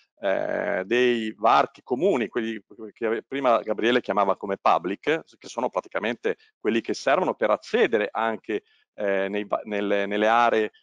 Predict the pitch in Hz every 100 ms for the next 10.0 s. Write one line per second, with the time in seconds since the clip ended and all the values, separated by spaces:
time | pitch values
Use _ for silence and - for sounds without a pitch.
0 | _ 104 - 107 - 104 110 113 - 127
1 | 117 107 101 98 104 101 98 101 101 -
2 | 95 - 92 92 104 90 80 85 139 -
3 | - - 143 - 131 117 107 - 143 190
4 | 120 - 120 120 110 104 131 147 202 220
5 | 123 - 156 120 - 123 104 117 120 110
6 | - 101 110 98 104 110 123 101 90 87
7 | 87 87 92 - 95 - 95 87 _ _
8 | _ - 95 82 104 113 - 131 113 98
9 | 104 117 147 190 110 - - 147 - 180